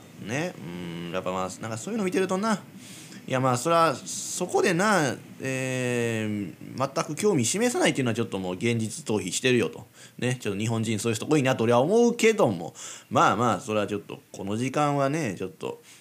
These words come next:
そういうのも忘れるようなことをまあ言うのがいいんかなというね。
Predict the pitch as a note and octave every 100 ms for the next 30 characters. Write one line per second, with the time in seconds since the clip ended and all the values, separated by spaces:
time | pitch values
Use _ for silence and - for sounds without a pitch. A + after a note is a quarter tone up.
0 | _ - F#2+ G#2 G2+ D#2+ E2+ A2 C#3 C#3+
1 | D3+ D#3+ A#2+ G#2 G#2+ - F#2 E2+ F2+ F2
2 | F2 F#2+ E2+ D#2+ D2+ F2 E2 D2 B1+ D2+
3 | G2+ D2+ C2 G1+ - A2